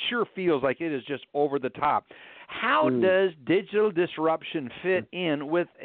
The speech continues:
Speaker 1: this industry or any industry that is highly regulated, where we feel so much constriction and you're damned if you do and you're damned if you don't, and, uh, it just seems to be destroying innovation?
Speaker 2: Yeah, I can certainly, certainly understand you.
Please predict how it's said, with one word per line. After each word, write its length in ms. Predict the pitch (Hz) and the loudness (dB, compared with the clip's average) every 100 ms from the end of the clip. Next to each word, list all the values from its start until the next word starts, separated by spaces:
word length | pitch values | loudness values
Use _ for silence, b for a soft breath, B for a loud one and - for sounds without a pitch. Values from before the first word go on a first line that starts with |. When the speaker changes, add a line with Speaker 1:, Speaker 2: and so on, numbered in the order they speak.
| 143 | -2
Speaker 1:
this 160 | 139 240 | 0 0
industry 480 | 185 143 139 - 143 | -2 -4 -4 -4 0
or 160 | 151 156 | 2 2
any 200 | 190 226 | 0 -2
industry 340 | 147 135 143 | -4 -6 -4
that 180 | 135 175 | 0 0
is 160 | 254 254 | 0 -2
highly 320 | 139 117 110 | 0 0 2
regulated, 540 | 104 101 98 92 87 - B B | 0 0 0 0 -2 -12 B B
where 120 | - | 0
we 120 | 156 160 - | 2 0 0
feel 200 | 208 185 | -2 -2
so 100 | - | -2
much 220 | 190 180 - _ - | -2 -2 -4 _ -12
constriction 800 | - 135 - 214 214 - 190 180 B B B B | -10 -10 -6 -4 -2 -2 -2 -2 B B B B
and 340 | 160 156 160 | 2 2 0
you're 220 | 156 170 | 0 0
damned 320 | 151 170 185 180 | 2 0 2 0
if 100 | 160 | -4
you 80 | |
do 220 | 156 165 185 | -2 0 0
and 120 | 175 | -2
you're 80 | 143 | 0
damned 300 | 160 170 165 | 2 2 -2
if 120 | 160 | -4
you 80 | 147 | -2
don't, 320 | 160 165 160 - | 2 2 0 -6
and, 380 | 147 143 143 139 | -2 0 2 2
uh, 220 | 135 127 B B B - - - - | 4 2 B B B -8 -8 -8 -10
it 200 | - 170 - | -6 -6 -4
just 180 | 233 - | -6 -2
seems 160 | 240 | -4
to 60 | 214 | -2
be 120 | 196 | -6
destroying 720 | 160 196 - - 139 170 262 247 | -4 -6 -6 -2 2 2 2 0
innovation? 520 | 127 98 85 - 65 _ _ _ _ _ _ _ _ | 0 0 -2 -8 -14 _ _ _ _ _ _ _ _
Speaker 2:
Yeah, 380 | - 135 143 131 - - - | 6 12 12 12 8 -8 -12
I 60 | 160 | -12
can 220 | - 147 | -12 -8
certainly, 520 | 175 165 160 135 131 120 113 | -4 -2 -2 -4 -4 -10 -10
certainly 240 | 160 151 | -6 -4
understand 420 | 131 123 139 139 127 | -4 -6 -8 -6 -6
you. 160 | 110 | -8